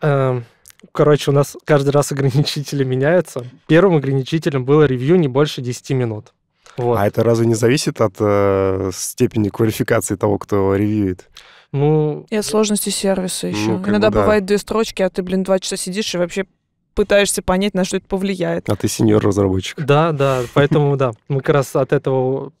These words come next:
Speaker 1: потихонечку... Ну, короче, это у нас стало теперь скорее не обязательным правилом, а таким, типа, рекомендательным.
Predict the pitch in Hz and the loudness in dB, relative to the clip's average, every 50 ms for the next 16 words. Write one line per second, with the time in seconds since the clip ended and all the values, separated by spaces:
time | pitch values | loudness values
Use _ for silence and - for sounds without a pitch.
0 | _ _ - - - - - 151 139 - - - 147 - - 160 151 143 - 156 | _ _ -10 -10 -4 0 2 2 2 0 -4 -8 -10 -6 -2 -2 -2 0 0 0
1 | 143 - - - - 143 - 156 143 147 139 - - 147 139 139 127 - - - | -2 -2 -2 -4 -6 -2 0 2 2 2 0 2 2 2 2 2 0 0 -2 0
2 | 139 131 - - 147 135 135 131 127 123 120 120 120 127 - 151 143 135 139 135 | 0 0 -2 -2 0 2 2 2 2 0 -2 -4 -8 -10 -8 -4 -2 0 0 0
3 | 131 127 131 123 143 175 214 - 165 147 135 127 - - 131 123 123 120 120 120 | 0 0 -2 0 0 0 0 0 -2 -2 -2 -2 -2 -2 0 0 0 -2 -2 0
4 | 139 165 156 - 131 - - 117 113 - - _ _ - 123 117 127 135 139 131 | 0 -2 -2 -2 -8 -12 -12 -14 -14 -16 -20 _ _ -14 -12 -10 -6 -6 -2 -2
5 | - 131 127 123 120 139 180 220 - - 147 123 117 120 | 0 0 0 0 0 0 0 0 0 -2 -2 -2 -4 -6